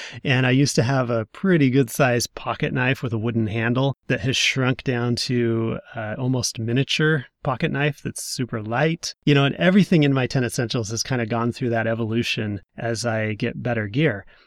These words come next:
And this line was no exception. For years, I carried about twenty feet of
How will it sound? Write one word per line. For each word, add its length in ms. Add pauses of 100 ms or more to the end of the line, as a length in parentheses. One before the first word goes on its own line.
(300)
And 380
this 400
line 640 (160)
was 200
no 120
exception. 680
For 340 (180)
years, 440
I 100
carried 340
about 280
twenty 340
feet 540
of 380